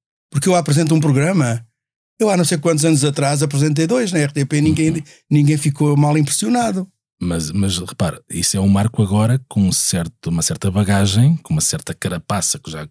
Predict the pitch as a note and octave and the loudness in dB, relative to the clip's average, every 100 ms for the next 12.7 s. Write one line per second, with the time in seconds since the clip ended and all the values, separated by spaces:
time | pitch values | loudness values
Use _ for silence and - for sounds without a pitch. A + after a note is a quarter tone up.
0 | _ - D#2 E2 F#2+ F#2+ D#2+ D2+ - E2 | _ -8 -4 -2 0 0 -2 -6 -6 -4
1 | E2 F2+ C#3 - _ G#2+ G2+ - F2+ - | -4 -4 -4 -6 _ -12 -8 -4 -4 -2
2 | F#2+ - G2 F#2+ G2 G#2 G2+ G#2 G#2 A2 | -2 -2 0 0 2 2 2 0 -2 -2
3 | - E2 C2+ - - _ _ _ _ - | -2 -4 -6 -12 -20 _ _ _ _ -10
4 | - - G#2 G2 F#2+ G2 - G2 G2+ G2+ | -6 -2 0 0 0 -2 -2 0 0 2
5 | G#2 A2+ A2+ A#2 - A#2 A2+ A2+ A#2 A#2 | 2 4 2 2 2 2 4 6 6 4
6 | A2+ G2 G2+ - A2 A#2 A#2 A#2+ G#2+ F#2+ | 2 -2 -6 0 2 4 4 4 2 0
7 | G2+ B2 B2+ B2 A2+ A2+ G#2+ F#2 F2+ E2+ | 2 4 4 4 0 -2 -2 -2 -4 -4
8 | G2 G2 F#2 F2 G#2+ - F#2+ - D#2+ F#2 | -2 0 0 -2 -4 -4 -4 -4 -6 -6
9 | F#2+ F2+ - - - _ _ - G#2 G2+ | -4 -6 -12 -20 -20 _ _ -2 -2 0
10 | G#2 - G2+ F#2+ F#2+ F2+ F#2+ - F#2 E2+ | 0 0 0 0 -2 -2 -4 -4 -4 -4
11 | D#2 - - - G#2 F#2+ E2 D2 - E2+ | -10 -12 -6 -2 0 0 -4 -6 -6 -4
12 | - F2+ E2+ E2+ D#2 D#2+ | -4 -4 -4 -6 -6 -8